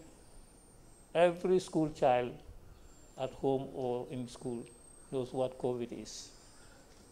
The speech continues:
covid has disrupted throughout the world, um,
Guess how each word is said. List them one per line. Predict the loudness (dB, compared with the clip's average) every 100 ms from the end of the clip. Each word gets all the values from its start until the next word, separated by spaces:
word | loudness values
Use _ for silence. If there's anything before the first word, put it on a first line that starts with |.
| 0
covid | 2 4 2 2 0
has | 0
disrupted | -2 -8 -8 4 6 6 -2 -6 -16 -20 -20 -20 -20 -20 -20 -20 -20 0
throughout | 4 6 6
the | 4
world, | 4 4 2 -4 -16 -20 -20 -20 -18 -18 -20 -20 -20 -20 -12 0
um, | 4 4 2